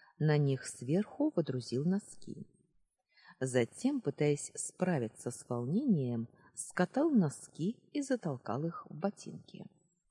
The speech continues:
«Что он делает?» Зрители начали громко перешёптываться.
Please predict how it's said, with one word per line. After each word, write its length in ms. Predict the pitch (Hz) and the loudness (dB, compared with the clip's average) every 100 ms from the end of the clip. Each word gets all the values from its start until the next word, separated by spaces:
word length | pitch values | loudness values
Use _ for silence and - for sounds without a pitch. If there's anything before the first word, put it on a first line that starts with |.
| _ _ _ _ _ | _ _ _ _ _
«Что 380 | - - - - | -12 -10 -8 0
он 220 | 156 233 220 | 6 8 6
делает?» 800 | 185 277 302 131 95 - - - _ _ _ _ _ - | 4 4 4 2 -2 -6 -14 -20 _ _ _ _ _ -16
Зрители 720 | - 120 117 190 - 170 123 | -8 -4 -2 -2 -2 -4 -2
начали 500 | 117 139 - 214 233 | -6 -6 -4 -2 -2
громко 380 | 180 113 117 - | -2 -4 -6 -6
перешёптываться. 1000 | 160 175 - - - - - - - | -4 -4 -6 -12 -12 -14 -14 -18 -20